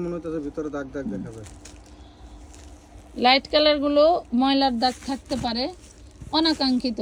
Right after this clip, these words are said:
Speaker 2: এটা ইচ্ছাকৃতভাবে না, অনাকাঙ্ক্ষিত, সেটা কিন্তু আপনাদেরকে
Speaker 1: মেনে
Speaker 2: মেনে
Speaker 1: নিতে
Speaker 2: নিতে
Speaker 1: হবে।
Speaker 2: হবে। এটা দেখেন, বিয়াল্লিশ বডি, প্রাইস পাচ্ছেন তিনশো পঞ্চাশ, থ্রি ফিফটি।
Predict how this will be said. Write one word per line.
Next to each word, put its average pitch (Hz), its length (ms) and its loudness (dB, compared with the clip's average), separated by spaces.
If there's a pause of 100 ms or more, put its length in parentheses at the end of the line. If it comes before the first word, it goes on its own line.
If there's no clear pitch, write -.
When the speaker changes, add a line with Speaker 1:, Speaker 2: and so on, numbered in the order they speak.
(120)
Speaker 2:
এটা 247 160 0 (140)
ইচ্ছাকৃতভাবে 247 840 0
না, 214 60 -6 (240)
অনাকাঙ্ক্ষিত, 240 540 -4 (240)
সেটা 269 200 -6 (120)
কিন্তু 247 240 -2
আপনাদেরকে 226 300 -4
Speaker 1:
মেনে 214 140 4
Speaker 2:
মেনে 247 120 4
Speaker 1:
নিতে 262 140 4
Speaker 2:
নিতে 190 160 0
Speaker 1:
হবে। - 80 -2
Speaker 2:
হবে। - 160 -8 (600)
এটা 277 200 2
দেখেন, 226 200 -2 (220)
বিয়াল্লিশ 277 320 4 (100)
বডি, 240 220 0 (240)
প্রাইস 262 280 0
পাচ্ছেন 302 280 -4 (120)
তিনশো 302 300 -2 (120)
পঞ্চাশ, 262 380 -4 (1000)
থ্রি 302 260 4 (100)
ফিফটি। - 360 -2